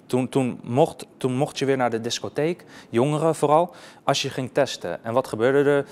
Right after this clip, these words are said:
Die positieve tests, ja, die, die, die, die gingen flink omhoog. En toen was het weer, "Oh, sorry, we moeten alles weer sluiten." En dus dat gebeurt daar nu ook. Ze zijn dus bezig met die testsamenleving.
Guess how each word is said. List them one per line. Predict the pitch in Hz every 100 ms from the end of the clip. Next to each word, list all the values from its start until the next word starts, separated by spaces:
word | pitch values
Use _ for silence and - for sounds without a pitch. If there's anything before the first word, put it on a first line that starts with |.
| -
Die | -
positieve | - 117 - 107 98
tests, | - 117 -
ja, | 117 101
die, | 95
die, | 98 110
die, | 107 107 110
die | 107
gingen | - 123 110 95
flink | 95 139 131
omhoog. | 107 110 139 107 -
En | -
toen | 113 143
was | 117
het | -
weer, | 113
"Oh, | 127
sorry, | - 127 117
we |
moeten | 104 92
alles | 92 110
weer | 107
sluiten." | - 120 107 82 - - - - -
En | - 127 120
dus | - 127 135
dat | - 151
gebeurt | - 131 127
daar | 131
nu | 123
ook. | 113 147
Ze | -
zijn | 120 120
dus | 113
bezig | - 131 -
met | 107
die | 107
testsamenleving. | - 147 - 101 90 87 85 110 131